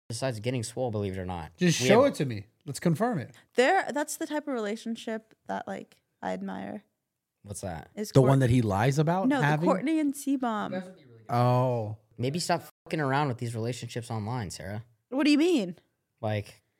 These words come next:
Speaker 1: we
Speaker 3: Oh,
Speaker 1: know
Speaker 3: yeah. <clears throat>
Speaker 1: who's Nick, all these people, like, you keep doing these fake things.
Speaker 3: No,
Speaker 1: Why
Speaker 3: with
Speaker 1: don't you just
Speaker 3: Nick,
Speaker 1: try and be
Speaker 3: n-,
Speaker 1: real
Speaker 3: no, I
Speaker 1: with it?
Speaker 3: learned my lesson with Nick. I solidified, like, I'm only your friend. Like, this is just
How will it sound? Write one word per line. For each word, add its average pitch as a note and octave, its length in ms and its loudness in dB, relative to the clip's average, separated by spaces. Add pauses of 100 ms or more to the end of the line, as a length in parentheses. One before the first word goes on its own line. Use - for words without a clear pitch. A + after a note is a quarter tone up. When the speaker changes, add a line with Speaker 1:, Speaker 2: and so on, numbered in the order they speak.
(360)
Speaker 1:
we B2+ 80 4
Speaker 3:
Oh, A3 80 8
Speaker 1:
know - 20 4
Speaker 3:
yeah. G3 200 2 (100)
<clears throat> - 100 -20
Speaker 1:
who's A#2+ 460 4
Nick, A#2 680 -2 (220)
all A2 120 -2
these A#2 160 -4
people, B2 400 -2
like, G2 180 -4
you F#2+ 80 -16
keep G#2+ 160 -8
doing A2 180 -4
these G#2 160 -4
fake A2 320 -6
things. A#2 460 -4 (540)
Speaker 3:
No, D#4+ 160 8
Speaker 1:
Why F#4 60 6
Speaker 3:
with D#4 80 2
Speaker 1:
don't C4 80 6
you D4 60 6
just G#4 140 2
Speaker 3:
Nick, - 80 -4
Speaker 1:
try C4+ 80 0
and A#3+ 100 4
be C4 100 2
Speaker 3:
n-, - 80 -2
Speaker 1:
real B3+ 160 4
Speaker 3:
no, E4 40 10
I A#3+ 120 8
Speaker 1:
with A#3+ 60 2
it? B3+ 40 6
Speaker 3:
learned C4+ 160 4
my C4 80 2
lesson B3 260 2
with G#3 140 -4
Nick. A3 160 0
I A3 80 4
solidified, G#3 480 0
like, F#3+ 140 0
I'm F#3 260 2
only F#3 240 -2
your F3+ 80 2
friend. F3 280 0
Like, E3+ 160 -6
this F#3 140 -12
is F3 80 -8
just - 320 -8